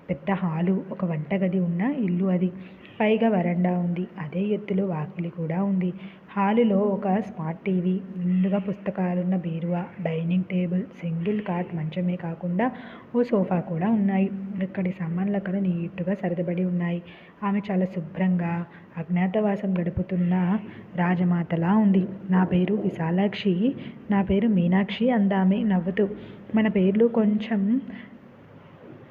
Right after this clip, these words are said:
సారూప్యంగా ఉన్నాయి" అంటూ తన గురించి,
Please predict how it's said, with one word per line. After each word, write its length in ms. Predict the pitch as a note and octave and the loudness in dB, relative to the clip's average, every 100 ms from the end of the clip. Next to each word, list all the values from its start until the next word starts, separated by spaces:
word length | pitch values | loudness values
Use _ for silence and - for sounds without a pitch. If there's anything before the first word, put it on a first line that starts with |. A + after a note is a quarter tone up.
| - | -4
సారూప్యంగా 720 | G3+ F3+ G3+ G3+ G#3 G3+ G3+ | 0 2 2 2 2 2 2
ఉన్నాయి" 500 | G#3+ G3 F#3+ G3 G3 | 2 2 2 2 0
అంటూ 280 | G3 G3 B3 | 0 0 0
తన 220 | A#3+ F#3+ | 0 0
గురించి, 540 | F3 F3+ F#3 F#3 G3 | 0 0 0 0 -2